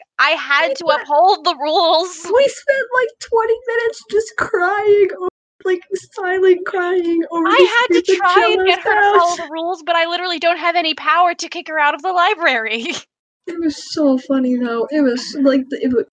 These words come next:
Speaker 2: the Jell-O incident was so funny. I don't know, like, how we never got, like, in trouble <laughs> at the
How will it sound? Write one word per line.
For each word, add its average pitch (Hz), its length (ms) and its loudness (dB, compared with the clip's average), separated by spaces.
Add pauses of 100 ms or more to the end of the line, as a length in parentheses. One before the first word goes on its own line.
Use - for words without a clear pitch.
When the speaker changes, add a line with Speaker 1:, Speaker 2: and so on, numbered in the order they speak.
Speaker 2:
the 247 100 -2
Jell-O 214 600 -4
incident 214 500 -6
was 214 160 -12
so 196 260 -6
funny. 214 160 -10
I - 80 -2
don't 523 220 0
know, 254 80 2
like, 190 260 4
how 202 140 -2
we 202 180 0
never 202 300 -2
got, 190 80 -10 (180)
like, 180 220 -10 (1700)
in 226 120 2
trouble - 580 -2
<laughs> - 100 -6
at 339 260 4
the 294 200 -2